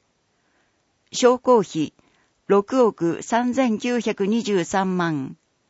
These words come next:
六億三千百九十九万。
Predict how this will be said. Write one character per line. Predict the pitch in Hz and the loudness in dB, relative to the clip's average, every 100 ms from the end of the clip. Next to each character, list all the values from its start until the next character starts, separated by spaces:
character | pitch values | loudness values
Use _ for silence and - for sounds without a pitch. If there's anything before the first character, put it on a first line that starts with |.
| _ _ _ _ _ _ | _ _ _ _ _ _
六 | 202 208 247 196 | 0 2 2 2
億 | 185 170 165 | 2 -2 -2
三 | - 233 240 | -2 -2 0
千 | 240 247 190 | 0 0 -2
百 | 196 196 226 | -4 -4 -4
九 | 254 247 | -2 -2
十 | 196 160 160 | -2 -2 -2
九 | - 196 | -2 0
万。 | 202 175 156 135 170 | 0 0 -2 -4 -10